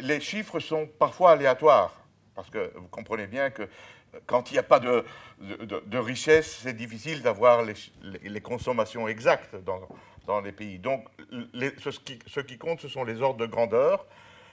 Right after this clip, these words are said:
Parfois, certaines institutions donnent des chiffres légèrement différents des autres.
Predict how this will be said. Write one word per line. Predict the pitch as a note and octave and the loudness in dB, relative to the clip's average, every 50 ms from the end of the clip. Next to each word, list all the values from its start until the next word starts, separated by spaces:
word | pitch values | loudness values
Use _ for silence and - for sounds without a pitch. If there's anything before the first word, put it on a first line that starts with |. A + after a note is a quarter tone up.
| _ _ - | _ _ -2
Parfois, | - A2+ A2 - - - C#3 D3+ D#3 D3+ D3+ C#3 | 0 0 0 -2 -4 4 8 10 10 10 10 8
certaines | - - C3+ A2+ - - B2+ B2+ B2 A#2+ A#2 G#2+ G#2+ A#2+ | 6 2 -6 -6 -4 -2 -2 -2 -2 -2 -6 -4 -2 0
institutions | B2+ B2 A#2 - A#2+ A2 A2+ A#2 A2 - A#2+ B2 B2 A#2+ | 0 0 -2 -6 -14 -14 -14 -14 -12 -10 -8 -6 -4 -2
donnent | A#2 A2+ A2 G#2+ | -2 -4 -4 -4
des | G#2 A2+ | -10 -10
chiffres | - - A#2+ A2+ G#2 | -10 -12 -12 -10 -8
légèrement | A2 A#2+ A2+ A2+ A2+ A2+ A#2+ A#2+ A#2+ | -8 -8 -6 -6 -6 -4 -2 -4 -4
différents | A2+ A2+ A2 - A#2 A2 A2+ | -4 -6 -4 -2 -2 -2 -2
des | A2 A#2 A2+ G#2+ | -4 -6 -6 -4
autres. | B2+ D3 F3 F3 | -4 -4 -4 -6